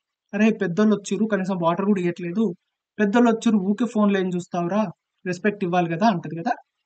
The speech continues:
ఇవి customs అన్నమాట. ఓకే, నెక్స్ట్ లెక్చర్స్‌లో essence of ethics, essence of values ఇవేంటో discuss చేద్దాం. But వెళ్ళే ముందు మీకు ఈరోజు assignment ఇస్తున్నాను,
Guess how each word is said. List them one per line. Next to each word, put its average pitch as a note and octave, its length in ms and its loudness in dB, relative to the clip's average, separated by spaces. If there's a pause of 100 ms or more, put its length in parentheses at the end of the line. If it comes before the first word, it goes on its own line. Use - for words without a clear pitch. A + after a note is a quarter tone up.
(160)
ఇవి C#4 180 -2
customs E3+ 440 -4
అన్నమాట. D3+ 280 -10 (480)
ఓకే, F#3 180 -2 (680)
నెక్స్ట్ A3+ 360 -2
లెక్చర్స్‌లో A3 560 -2 (960)
essence B3+ 360 2
of B3+ 140 2
ethics, - 320 -4 (320)
essence G#3 360 2
of A3 160 2
values F3 380 -4 (440)
ఇవేంటో F#3+ 360 2
discuss F3 380 -6
చేద్దాం. E3 300 -4 (2250)
But F3+ 280 -4 (1300)
వెళ్ళే F#3+ 240 2
ముందు F3+ 260 0 (320)
మీకు G3 260 0
ఈరోజు F#3+ 260 2
assignment F3+ 500 -4
ఇస్తున్నాను, D3+ 500 -4